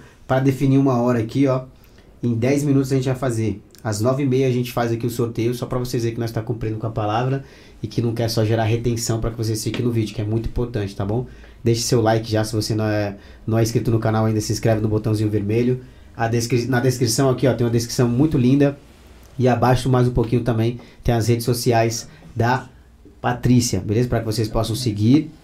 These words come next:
beleza? Então, ó, vai interagindo com a gente também,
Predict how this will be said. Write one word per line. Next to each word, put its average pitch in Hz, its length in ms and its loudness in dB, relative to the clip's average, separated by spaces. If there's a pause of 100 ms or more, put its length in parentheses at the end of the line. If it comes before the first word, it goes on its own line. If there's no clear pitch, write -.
beleza? 120 400 -2 (920)
Então, 110 180 0
ó, 113 220 0 (560)
vai 113 140 0
interagindo 123 400 0
com 131 80 -2
a 131 40 0
gente 123 220 0
também, 107 340 -2